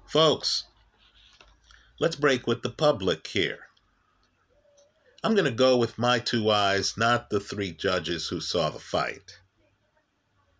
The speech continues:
I thought Oscar Valdez lost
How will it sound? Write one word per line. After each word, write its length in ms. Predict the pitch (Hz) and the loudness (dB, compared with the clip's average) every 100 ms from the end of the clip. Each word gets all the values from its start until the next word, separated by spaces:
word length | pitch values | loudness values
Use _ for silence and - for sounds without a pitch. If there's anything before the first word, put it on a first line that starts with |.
| _ _ _ _ _ _ _ _ _ _ - | _ _ _ _ _ _ _ _ _ _ 0
I 80 | 208 | 4
thought 240 | 196 147 | 8 8
Oscar 320 | 131 131 - | 8 4 2
Valdez 720 | 101 123 127 120 101 95 90 101 | 4 6 6 6 4 4 0 2
lost 680 | 120 101 - - - - | 6 6 4 -2 -4 -8